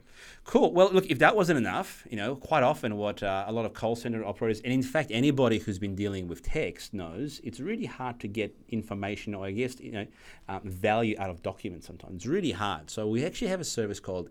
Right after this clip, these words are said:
Amazon Comprehend that could also take that transcribed, um, text, um, and then give us some, you know, insight. So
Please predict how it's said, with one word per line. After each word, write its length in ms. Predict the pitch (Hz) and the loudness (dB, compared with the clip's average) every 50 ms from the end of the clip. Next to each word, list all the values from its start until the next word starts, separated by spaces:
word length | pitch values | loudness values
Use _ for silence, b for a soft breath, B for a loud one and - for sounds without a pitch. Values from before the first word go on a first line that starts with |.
| - - | -10 -8
Amazon 460 | 101 107 110 104 101 98 95 92 87 | -6 -6 -6 -6 -6 -8 -10 -10 -12
Comprehend 760 | - - 90 - - 87 - - 151 151 107 87 87 87 - B B B B B B B - | -14 -14 -14 -12 -12 -14 -10 -6 -6 -4 -4 -4 -6 -8 -12 B B B B B B B -8
that 140 | 107 - | -8 -6
could 100 | - 120 | -4 -2
also 280 | 117 117 135 127 - 117 | 0 0 0 0 -2 -4
take 500 | - - - - - 143 170 175 170 - | -2 0 0 2 2 0 0 -2 -2 -2
that 240 | 156 127 117 - - | -2 -2 -2 -4 -10
transcribed, 840 | - - 117 107 104 - - - - 104 98 95 98 98 92 92 - - _ _ _ _ _ _ - - - - - - - - - | -10 -8 -8 -8 -8 -8 -12 -10 -8 -6 -4 -4 -4 -4 -4 -8 -14 -20 _ _ _ _ _ _ -20 -20 -20 -12 -12 -12 -12 -10 -10
um, 240 | 92 90 85 85 160 | -8 -8 -6 -8 -6
text, 520 | - - - 170 135 101 - - - - B B B B B B B B | 0 0 0 0 0 -4 -6 -10 -12 -12 B B B B B B B B
um, 160 | - 104 110 - - | -4 -4 -4 -4 -2
and 120 | 120 120 | -2 0
then 120 | 139 151 | 0 0
give 180 | 143 147 185 190 | 0 -2 -2 -2
us 100 | 202 - | -2 -2
some, 260 | - - 156 135 127 | -2 -2 -2 -2 -2
you 140 | 127 - 120 | -2 -2 -4
know, 100 | 113 117 117 117 | -4 -4 -4 -2
insight. 480 | 123 143 135 - - 104 - - - - | -4 -4 -4 -4 -6 -8 -8 -10 -10 -6
So 240 | - 107 107 107 | -4 -2 0 0